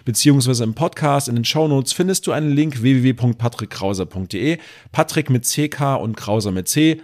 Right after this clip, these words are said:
alles klein, alles aneinander geschrieben. Und dort kannst du dir ein Erstgespräch buchen.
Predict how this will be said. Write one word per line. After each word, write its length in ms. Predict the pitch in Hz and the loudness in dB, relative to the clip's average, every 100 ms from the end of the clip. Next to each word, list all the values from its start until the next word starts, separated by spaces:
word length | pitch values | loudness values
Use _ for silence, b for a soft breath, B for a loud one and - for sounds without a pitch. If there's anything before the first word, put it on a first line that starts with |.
| B | B
alles 300 | - 143 151 | -2 2 2
klein, 460 | - 127 123 131 127 | 0 2 2 2 0
alles 300 | - 123 123 | -2 -2 -2
aneinander 720 | 113 139 110 120 143 107 151 - B B | -2 0 0 0 2 4 2 -2 B B
geschrieben. 460 | - - 117 117 147 | -6 -2 2 4 2
Und 240 | 113 110 | 2 4
dort 260 | - - - | 6 4 2
kannst 240 | 143 143 | -2 -2
du 40 | 120 | 0
dir 120 | 120 | 0
ein 60 | |
Erstgespräch 640 | 120 220 180 - 147 147 - | 0 -4 -6 -4 0 0 2
buchen. 320 | 151 151 | 2 2